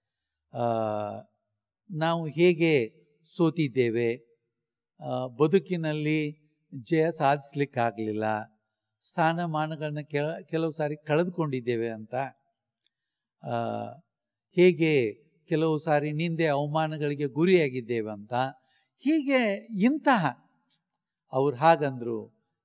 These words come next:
ಇವ್ರು ಹೀಗಂದ್ರು, ಇದಾಯ್ತು, ಅದಾಯ್ತು, ಅದ್ ಮಾಡ್ಲಿಕ್ಕಾಗ್ಲಿಲ್ಲ, ಇದ್ ಮಾಡ್ಲಿಕ್ಕಾಗ್ಲಿಲ್ಲ" ಅಂತ ಕ್ಷಣಿಕವಾದಂಥಗಳು.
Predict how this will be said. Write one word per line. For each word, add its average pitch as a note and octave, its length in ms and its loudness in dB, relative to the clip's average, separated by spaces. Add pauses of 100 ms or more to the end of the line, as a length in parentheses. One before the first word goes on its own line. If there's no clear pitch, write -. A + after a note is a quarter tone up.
ಇವ್ರು C3+ 280 -2
ಹೀಗಂದ್ರು, B2 960 -4 (360)
ಇದಾಯ್ತು, D3 840 0 (160)
ಅದಾಯ್ತು, C#3 880 0 (240)
ಅದ್ D#3+ 160 0
ಮಾಡ್ಲಿಕ್ಕಾಗ್ಲಿಲ್ಲ, B2+ 760 -6
ಇದ್ F3+ 260 -4
ಮಾಡ್ಲಿಕ್ಕಾಗ್ಲಿಲ್ಲ" B2+ 800 -6
ಅಂತ A#2 160 -14 (420)
ಕ್ಷಣಿಕವಾದಂಥಗಳು. G3+ 1300 2